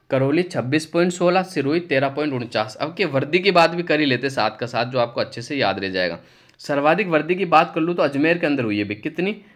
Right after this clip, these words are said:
छब्बीस पॉइंट पैंतालीस प्रतिशत, छब्बीस पॉइंट पैंतालीस प्रतिशत वर्दी अजमेर में।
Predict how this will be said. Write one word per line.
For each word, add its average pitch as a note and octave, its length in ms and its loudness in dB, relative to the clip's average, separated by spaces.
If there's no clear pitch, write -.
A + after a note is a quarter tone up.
छब्बीस D#3+ 460 -4
पॉइंट D#3 460 -2
पैंतालीस C3 480 2
प्रतिशत, B2+ 580 -8
छब्बीस C#3 340 -4
पॉइंट D3+ 300 -4
पैंतालीस B2+ 360 -2
प्रतिशत C3 380 -6
वर्दी A2 260 -6
अजमेर G2+ 320 0
में। F#2+ 100 -8